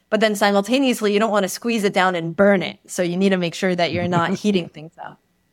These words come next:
Speaker 2: Yeah. It's all, yeah, it's fascinating to me. Okay, so going back to the original thing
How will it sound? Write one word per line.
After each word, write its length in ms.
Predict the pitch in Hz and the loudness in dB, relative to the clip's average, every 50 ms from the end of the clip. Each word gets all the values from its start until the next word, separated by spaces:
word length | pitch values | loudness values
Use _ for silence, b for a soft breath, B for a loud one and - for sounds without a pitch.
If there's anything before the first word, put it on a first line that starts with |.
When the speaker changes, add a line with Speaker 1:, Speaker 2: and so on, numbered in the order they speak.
| _ _ _ _ _ _ _ _ _ _ - | _ _ _ _ _ _ _ _ _ _ -6
Speaker 2:
Yeah. 340 | 107 110 104 95 - - - _ b b b b b b b b b b b b | -4 -4 -2 -4 -6 -8 -12 _ b b b b b b b b b b b b
It's 220 | - 113 107 - - | -8 -8 -4 0 2
all, 460 | 131 123 120 113 110 107 101 90 85 | 4 4 4 4 2 0 0 -2 -4
yeah, 280 | 104 117 113 98 71 - _ _ _ _ - - | 0 0 0 0 0 -4 _ _ _ _ -12 -12
it's 180 | 107 - - | -12 -12 -10
fascinating 680 | - - 120 117 117 110 - - 104 95 87 82 80 80 - | -2 0 2 2 2 2 0 -4 -6 -4 -4 -6 -8 -10 -12
to 120 | - 82 | -10 -12
me. 160 | 80 73 69 - | -12 -8 0 0
Okay, 260 | 151 151 170 165 120 | 2 2 2 0 0
so 140 | - - 127 | 0 -2 0
going 280 | 123 165 196 196 190 | 2 4 4 6 6
back 180 | 185 180 165 - | 4 2 2 -2
to 80 | - 160 | -4 -2
the 120 | 143 143 | 0 2
original 380 | 139 175 190 160 175 180 165 135 | 2 2 2 2 2 0 0 0
thing 480 | - 147 147 139 135 135 131 127 123 | 0 2 2 4 4 2 0 -2 -4